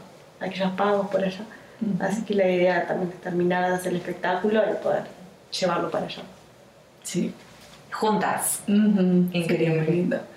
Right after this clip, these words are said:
Speaker 2: Eh, y también es bonito que ambas estamos trabajando nuestros propios materiales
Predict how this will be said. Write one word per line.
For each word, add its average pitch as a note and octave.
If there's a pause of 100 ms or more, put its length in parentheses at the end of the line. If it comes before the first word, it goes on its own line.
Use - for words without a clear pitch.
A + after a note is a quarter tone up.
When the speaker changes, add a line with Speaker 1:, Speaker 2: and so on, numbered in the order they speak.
(460)
Speaker 2:
Eh, F#3 (240)
y G3
también G#3
es A3+
bonito A#3 (420)
que F#3+
ambas F#3
estamos F#3
trabajando F3+
nuestros D#3+
propios E3
materiales E3